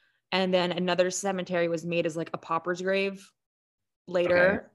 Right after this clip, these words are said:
Speaker 1: Uh, about sixty to a hundred people were slashed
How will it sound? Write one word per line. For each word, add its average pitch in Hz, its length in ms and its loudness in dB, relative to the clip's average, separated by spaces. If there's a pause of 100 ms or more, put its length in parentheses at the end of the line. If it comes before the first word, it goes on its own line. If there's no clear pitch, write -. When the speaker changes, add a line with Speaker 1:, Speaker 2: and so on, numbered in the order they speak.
(160)
Speaker 1:
Uh, 170 380 0
about 175 400 -2
sixty 214 380 -4
to 190 100 2
a 180 60 0
hundred 175 340 -4
people 170 640 -2
were 165 320 0
slashed 165 460 -4